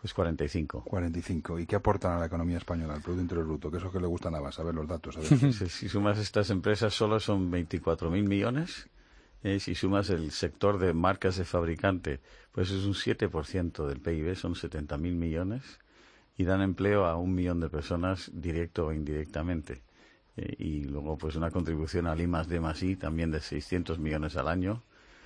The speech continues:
Speaker 1: Y este es un factor que, bueno, luego comentaremos lo que más nos preocupa.
Speaker 2: ¿Por
Speaker 1: Porque,
Speaker 2: qué?
Speaker 1: porque desde que ha comenzado la crisis ha ido bajando, ¿eh?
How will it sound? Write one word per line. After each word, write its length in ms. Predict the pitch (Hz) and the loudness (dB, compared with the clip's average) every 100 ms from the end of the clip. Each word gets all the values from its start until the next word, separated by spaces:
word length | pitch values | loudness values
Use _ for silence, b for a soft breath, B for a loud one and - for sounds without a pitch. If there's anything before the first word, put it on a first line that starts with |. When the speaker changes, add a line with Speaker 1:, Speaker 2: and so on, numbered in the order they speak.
| b b - | b b 0
Speaker 1:
Y 180 | 101 | 2
este 280 | 123 - 123 | 2 4 2
es 80 | 104 | 4
un 140 | 104 95 | 2 2
factor 420 | 95 - 95 98 | 0 2 0 0
que, 140 | - | 0
bueno, 260 | 85 98 85 | 2 2 2
luego 260 | 90 95 92 | 2 0 0
comentaremos 760 | 85 78 76 90 107 104 - | 0 0 0 0 0 -2 -4
lo 260 | - 85 - | -6 -6 -2
que 300 | 87 82 82 | 0 2 0
más 300 | 87 101 90 | 2 2 0
nos 180 | 85 | -4
preocupa. 540 | - 78 80 - 67 73 - | -4 -8 -8 -8 -10 -10 -4
Speaker 2:
¿Por 100 | 113 | -2
Speaker 1:
Porque, 160 | 80 78 | 0 0
Speaker 2:
qué? 120 | 90 b b b b b b | -2 b b b b b b
Speaker 1:
porque 180 | 104 101 | 2 6
desde 240 | 101 101 | 4 2
que 140 | - 110 | 6 4
ha 80 | |
comenzado 560 | - 110 110 107 110 101 | 6 4 4 4 6 6
la 100 | 92 | 4
crisis 400 | - 101 104 95 | 2 -2 0 4
ha 100 | 90 | 4
ido 220 | 95 90 | 6 4
bajando, 480 | 82 82 85 67 60 - _ 127 | 2 0 -2 -2 -6 -14 _ -8
¿eh? 220 | 82 87 | -6 -6